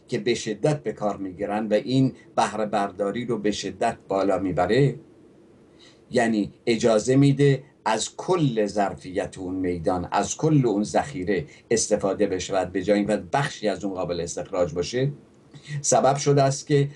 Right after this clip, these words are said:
مثلاً تولید آمریکا طی دو سال گذشته بیش از چهار و نیم میلیون بشکه در روز افزایش پیدا بکنه.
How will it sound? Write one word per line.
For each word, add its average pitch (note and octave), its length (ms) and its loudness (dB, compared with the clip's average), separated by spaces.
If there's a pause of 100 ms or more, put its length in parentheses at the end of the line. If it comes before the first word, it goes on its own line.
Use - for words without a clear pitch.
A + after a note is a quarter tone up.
(120)
مثلاً A2 520 -2
تولید G#2 360 2
آمریکا G2+ 420 2
طی G#2 240 0
دو G#2 140 -2
سال G2+ 260 -2
گذشته F#2+ 360 0
بیش C3+ 160 2
از C3+ 120 4
چهار G2+ 320 0
و G#2 60 4
نیم C3+ 200 6
میلیون A#2 420 4
بشکه G#2+ 260 2
در G2+ 200 2
روز C3 360 -4 (380)
افزایش A#2+ 580 0
پیدا E2 240 -2
بکنه. D#2 300 -6